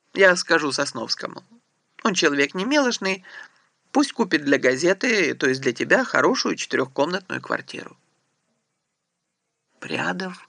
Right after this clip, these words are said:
не верил, что это возможно. Марьева молчала, не сообразив, за какие такие заслуги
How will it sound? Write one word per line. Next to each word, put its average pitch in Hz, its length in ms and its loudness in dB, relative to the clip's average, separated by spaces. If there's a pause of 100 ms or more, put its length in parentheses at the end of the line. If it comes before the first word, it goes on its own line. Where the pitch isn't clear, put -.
(120)
не 135 300 -6
верил, 131 480 -8
что - 260 -8
это 62 280 -6
возможно. - 560 -10 (800)
Марьева 226 500 -2 (360)
молчала, - 640 -2 (1000)
не 143 120 -2
сообразив, 135 600 -2
за 117 140 -2
какие 131 340 -2
такие 131 360 -2
заслуги 139 720 -2